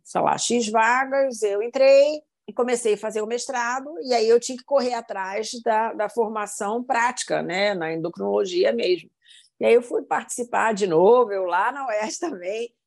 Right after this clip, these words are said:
tentando fazer, é, meio de campo, dando conta das coisas que eram minhas obrigações, né?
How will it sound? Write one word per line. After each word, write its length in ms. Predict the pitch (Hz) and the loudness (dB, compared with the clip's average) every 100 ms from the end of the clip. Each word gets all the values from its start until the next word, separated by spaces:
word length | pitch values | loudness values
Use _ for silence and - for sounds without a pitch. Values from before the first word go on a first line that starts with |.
| - | 0
tentando 460 | 190 190 185 208 | 0 2 2 2
fazer, 680 | 208 226 190 170 180 190 208 - _ _ | 0 0 -2 -2 -4 -2 -6 -10 _ _
é, 640 | 160 170 165 160 - 143 - - _ _ _ _ _ - - _ _ _ _ _ | -6 -2 0 -2 -2 -8 -14 -20 _ _ _ _ _ -20 -20 _ _ _ _ _
meio 320 | 175 180 196 | -2 4 4
de 100 | 196 | 2
campo, 760 | 190 - 185 214 240 240 233 196 _ _ _ _ - | -2 -2 -2 2 2 2 0 -12 _ _ _ _ -8
dando 360 | 180 190 208 202 | 2 4 4 0
conta 360 | 196 190 208 | -2 -2 -2
das 180 | 208 202 | -2 -2
coisas 340 | - 180 196 | 0 -2 -2
que 120 | - 208 | -4 -2
eram 180 | 190 | -2
minhas 260 | 190 196 190 | -2 -4 -4
obrigações, 640 | 208 202 214 247 180 - 147 | -4 -4 -4 -6 -12 -16 -14
né? 200 | 175 | -14